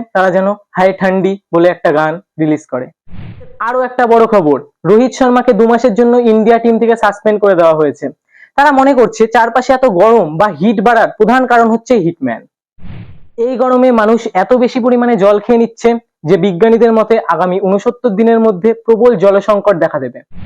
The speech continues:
ডাক্তাররা মনে করছে এই গরমে যারা প্রবল পরিমাণে ভাট বকছে তাদের কাশির সম্ভাবনা প্রবল।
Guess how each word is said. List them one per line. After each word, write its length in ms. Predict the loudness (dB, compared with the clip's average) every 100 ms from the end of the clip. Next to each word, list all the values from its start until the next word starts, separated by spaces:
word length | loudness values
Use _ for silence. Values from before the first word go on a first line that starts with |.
| -16 -20 -16
ডাক্তাররা 520 | -10 -10 -4 -2 0
মনে 200 | 0 0 0
করছে 300 | -2 0 0 2
এই 140 | 2 2
গরমে 320 | 2 2 2
যারা 180 | 2 0
প্রবল 340 | 0 2 2 2
পরিমাণে 360 | 2 2 0 0
ভাট 220 | 0 0
বকছে 320 | 0 -2 -2 0
তাদের 240 | 0 0
কাশির 340 | 0 -2 -4 -4
সম্ভাবনা 500 | -2 -2 0 -2 -4
প্রবল। 360 | -2 -2 -2